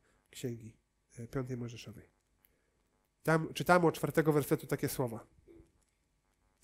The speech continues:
Wszyscy posmutnieli, to dobrze. Ale teraz mam nadzieję, że wróci radość. Mojżesz tam pisze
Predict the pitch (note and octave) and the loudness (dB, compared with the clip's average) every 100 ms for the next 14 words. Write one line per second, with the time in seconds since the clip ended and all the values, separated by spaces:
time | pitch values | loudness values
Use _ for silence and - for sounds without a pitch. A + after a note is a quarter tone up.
0 | - - D#3+ C3+ D3 - C#3+ B2+ A#2+ C#3+ | -18 -6 -4 -2 -4 -6 -6 -6 -6 -4
1 | C3+ A#2 A#2 - _ _ _ _ _ - | -4 -6 -12 -16 _ _ _ _ _ -14
2 | B2 C#3+ C#3 - C#3+ C#3 C3+ C#3+ C3 C3+ | -2 -2 -2 -4 -4 -2 0 0 2 -2
3 | C3 - _ _ _ C#3 D3+ D3 B2+ - | -4 -10 _ _ _ -4 -2 0 -2 -4
4 | - - _ _ _ _ _ _ _ - | -12 -18 _ _ _ _ _ _ _ -20
5 | - - - _ _ _ D#3 F3 D#3+ D#3 | -20 -20 -20 _ _ _ 6 6 6 2
6 | C#3 D#3+ D#3+ | 0 2 2